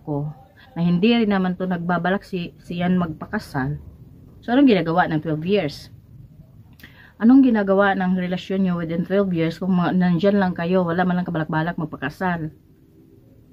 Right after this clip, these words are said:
Wala talaga mangyayari. 'Di ba? Dapat, habang tumatagal kayo, meron na kayong mga plano sa buhay nyo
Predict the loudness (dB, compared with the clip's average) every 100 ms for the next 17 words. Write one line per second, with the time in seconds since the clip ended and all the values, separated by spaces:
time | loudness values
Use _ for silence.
0 | -10 0 0 2 -2 -2 0 0 0 0
1 | -2 -6 -12 _ -20 _ _ -14 -10 -8
2 | -10 -12 _ _ _ _ _ -20 -10 0
3 | 0 0 -6 -6 -6 -10 _ -20 _ _
4 | _ _ _ -2 0 0 2 2 0 0
5 | 0 0 -2 0 0 -4 -6 -12 _ _
6 | -20 _ _ -16 -4 2 2 2 0 -2
7 | -2 -4 -4 -2 -2 -4 -6 -6 -4 -4
8 | -2 -2 0 -2 -2